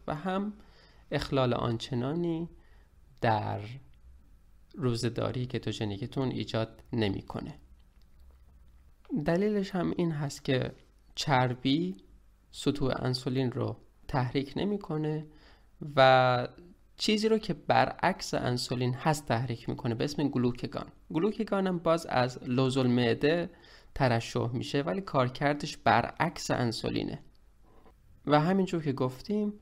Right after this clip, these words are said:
وقتی که سطوح انسولین پایین باشن و سطوح گلوکگان بالا باشن، این فرایند خودخواری سلولی تحریک می‌شه و آغاز به کار می‌کنه. وقتی که شما هی پشت هم غذا نخورید، چند وعده غذا نخورید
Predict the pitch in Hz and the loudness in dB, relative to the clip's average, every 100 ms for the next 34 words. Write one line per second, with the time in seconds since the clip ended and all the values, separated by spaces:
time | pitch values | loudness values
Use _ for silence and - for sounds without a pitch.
0 | - 147 147 147 127 - 143 - 160 - | -2 -2 -2 -4 -4 -4 -4 0 0 0
1 | 117 - 123 135 - 117 117 107 - 117 | -2 -2 -2 -2 0 0 0 -2 -2 -2
2 | 117 - 143 175 147 - 113 - - 117 | -2 -4 -2 -2 -2 -4 -6 -8 -4 -2
3 | 107 110 113 117 117 - 180 214 220 - | -2 -2 -2 0 -2 -2 -2 -2 -4 -10
4 | - - - - - - 180 196 196 131 | -20 -20 -20 -20 -20 -2 2 2 4 4
5 | 120 117 117 113 113 107 - - - - | 6 4 2 0 -2 -4 -6 -12 -20 -20
6 | - - - 135 - 127 123 127 - 135 | -20 -12 -4 -4 2 2 2 0 -2 -2
7 | 123 123 120 123 190 208 - - - 131 | -2 0 2 2 0 -2 -8 -14 -2 0
8 | 123 - 131 - 139 143 151 147 135 117 | 0 2 0 2 -2 0 0 -2 2 2
9 | 110 113 - - - - 117 110 107 - | 2 -2 -6 -16 -20 -4 -2 0 -2 0
10 | 120 123 123 104 - - - - - - | -2 2 0 0 -4 -10 -12 -12 -20 -20
11 | - - - - - - 156 147 151 - | -6 -2 -2 -2 -8 -4 0 2 0 -6
12 | - - - 190 208 175 - 139 127 147 | -20 -20 0 2 6 4 4 -2 0 0
13 | 147 131 120 143 131 104 - - 113 - | 2 0 0 0 0 -2 -6 -8 -8 -6
14 | 139 135 - - - - - - 117 113 | -2 -2 -2 -4 -6 -6 -6 -4 -4 -6
15 | 113 - - - - | -8 -8 -8 -10 -16